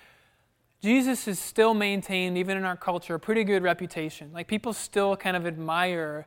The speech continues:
and look up to the image of Jesus or the, the, the teachings of Jesus. He's very admirable. He's very,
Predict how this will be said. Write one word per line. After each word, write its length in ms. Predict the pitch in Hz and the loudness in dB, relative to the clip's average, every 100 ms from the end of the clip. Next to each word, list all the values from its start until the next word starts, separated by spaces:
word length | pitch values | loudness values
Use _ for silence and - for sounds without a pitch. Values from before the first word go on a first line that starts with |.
| - - | -16 -10
and 180 | 175 175 | -4 0
look 200 | 180 180 | 2 4
up 200 | 180 - | 4 2
to 400 | - 165 151 147 - _ _ _ _ | -4 -2 -4 -10 -14 _ _ _ _
the 260 | 180 175 208 | -4 -4 0
image 480 | 196 196 190 185 165 | 2 4 2 2 -2
of 120 | 165 | -6
Jesus 480 | 156 175 180 175 160 | -4 -4 -2 -4 -6
or 80 | 165 | -6
the, 160 | 151 - _ | -6 -10 _
the, 260 | - 175 160 - | -4 -4 -4 -4
the 180 | 170 156 | -4 -4
teachings 540 | - 208 - 196 175 | 0 -2 0 -2 0
of 140 | 185 | -2
Jesus. 400 | 160 170 165 165 | -2 -4 -4 -6
He's 120 | 185 170 | -8 -2
very 220 | 190 196 185 | 0 0 2
admirable. 600 | 185 190 185 180 175 175 | 4 4 2 -2 0 0
He's 140 | 170 | -2
very, 360 | 160 180 170 | 0 0 0